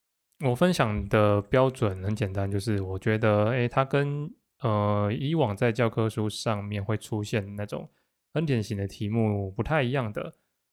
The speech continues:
那我就跟大家来稍微分享一下。那我先来看比较特别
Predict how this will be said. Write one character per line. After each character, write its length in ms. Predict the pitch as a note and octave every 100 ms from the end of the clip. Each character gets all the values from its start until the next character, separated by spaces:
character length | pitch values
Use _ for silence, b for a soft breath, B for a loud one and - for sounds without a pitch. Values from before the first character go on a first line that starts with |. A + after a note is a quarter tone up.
| _
那 220 | B2+ A2
我 160 | G2 F#2+
就 360 | - G#2+ G2+ -
跟 500 | - G2+ G2 G2 G2
大 140 | G2+ G2+
家 280 | - G2 G#2
来 280 | C#3+ - E3+
稍 200 | - D#3+
微 60 | D3+
分 220 | - E3+
享 260 | - -
一 60 | F3
下。 260 | - D#3+ - _ _ - _ _ _ _ _ _
那 960 | E3 E3 D#3+ D#3+ D#3 D3 C#3+ C#3 C3
我 120 | B2 A2
先 240 | C3+ B2+
来 160 | A2 G#2+
看 440 | - A2+ G#2 G2
比 40 |
较 160 | A2+ A2
特 280 | - E3+ B2+
别 340 | - - F2